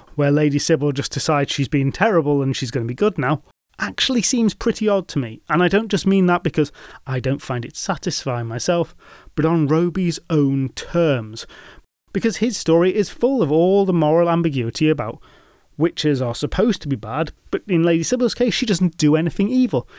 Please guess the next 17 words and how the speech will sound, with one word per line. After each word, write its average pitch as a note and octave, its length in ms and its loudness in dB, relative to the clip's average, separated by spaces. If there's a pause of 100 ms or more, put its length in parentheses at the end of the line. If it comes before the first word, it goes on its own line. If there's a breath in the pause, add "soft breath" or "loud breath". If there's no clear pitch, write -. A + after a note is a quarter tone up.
He A#3 220 -2
knows B3+ 340 0
this. A#2 200 -6
He A3 180 2
is, F#3 160 0
he F#3+ 120 2
is A3+ 120 -2
clear B3 260 2
that A3+ 140 -2
Lord D#3+ 280 2
William C#3 360 2
is C#3 280 0
the C#3+ 240 2
evil C3+ 360 2
one B2 220 -2
here, G3 360 2
and D3+ 300 2